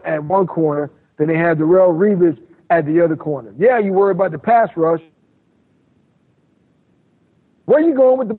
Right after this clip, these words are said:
ball? You better dump it off and give it to Chris Johnson. Once again, with that said, the Patriots are still the number one team. So let's work down from there.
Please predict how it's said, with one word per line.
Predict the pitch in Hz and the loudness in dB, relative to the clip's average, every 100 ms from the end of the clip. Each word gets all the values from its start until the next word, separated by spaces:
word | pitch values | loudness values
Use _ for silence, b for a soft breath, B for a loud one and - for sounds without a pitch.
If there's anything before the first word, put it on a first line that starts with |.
| - | -2
ball? | 262 285 - - _ _ - | 0 0 -2 -8 _ _ -10
You | 196 | -8
better | 139 226 277 226 | -4 -2 0 0
dump | 170 208 175 | 0 -2 -2
it | 170 | -2
off | 185 156 151 _ - | -2 -4 -8 _ -8
and | 226 | -4
give | 196 208 | -2 0
it | |
to | 214 | -2
Chris | 208 208 180 | -2 -2 0
Johnson. | 302 294 - - _ _ _ _ _ | -2 -2 -8 -20 _ _ _ _ _
Once | 165 269 202 | -4 -2 -2
again, | 220 | -2
with | 190 | 0
that | 185 185 - | 0 0 0
said, | 190 165 160 - - | 0 0 -2 -10 -14
the | 147 | -6
Patriots | 220 254 - 226 - - | -2 -2 -2 -4 -4 -6
are | |
still | 151 202 208 | -2 0 2
the | 185 | 0
number | 185 175 | -2 -2
one | 165 160 | -2 -2
team. | 175 151 123 | -2 -4 -2
So | 180 143 B - | 0 0 B -2
let's | 220 175 | -2 0
work | 196 170 | -2 0
down | 180 170 151 | 0 -2 -4
from | 139 | -4
there. | 170 147 | -4 -4